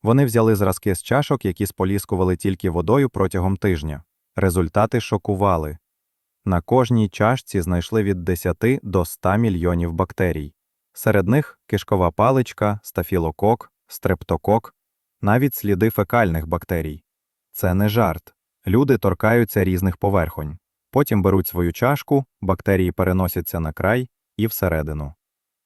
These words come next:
А що, якщо ти миєш чашку з милом раз на тиждень? Здається, що це достатньо. Але між миттями бактерії встигають створити стійку біоплівку. Вона захищає їх від простого споліскування.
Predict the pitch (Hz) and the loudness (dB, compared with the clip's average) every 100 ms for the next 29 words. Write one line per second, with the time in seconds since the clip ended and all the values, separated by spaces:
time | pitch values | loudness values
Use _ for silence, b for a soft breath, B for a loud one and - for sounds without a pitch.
0 | _ _ - 92 85 - 175 151 - 123 | _ _ -4 -4 -2 2 2 2 -2 0
1 | 110 110 110 90 - 104 92 - 85 85 | 2 2 2 0 0 0 0 -2 -2 0
2 | 113 156 147 139 _ 104 101 101 107 - | 2 2 0 -2 _ 0 2 2 0 0
3 | 104 76 78 76 - _ _ _ - 87 | -2 -2 -6 -8 -14 _ _ _ -10 -2
4 | 90 117 165 165 147 - 107 - 104 110 | 0 2 0 -2 -4 -4 -4 0 0 0
5 | - 113 80 76 73 - _ _ _ _ | 0 0 0 -6 -8 -12 _ _ _ _
6 | _ 101 95 101 95 95 87 - 143 107 | _ 2 4 2 2 0 0 0 2 2
7 | 82 87 104 98 95 85 - 87 95 87 | 0 -2 0 2 2 -2 -4 0 0 0
8 | - 90 90 120 123 - 95 90 104 92 | -4 -4 0 0 -2 -2 -4 -2 -2 2
9 | 95 101 110 87 - 76 - _ _ - | 0 0 0 -2 -4 -12 -12 _ _ -8
10 | 95 98 92 92 - 85 - 113 135 135 | 0 2 2 0 -4 -6 -2 0 0 -2
11 | 127 _ 120 135 - 95 - 92 87 85 | -4 _ -4 -2 -2 -4 0 0 0 -4
12 | 95 90 - 101 92 80 76 73 | -4 -4 -4 -4 -2 -2 -4 -10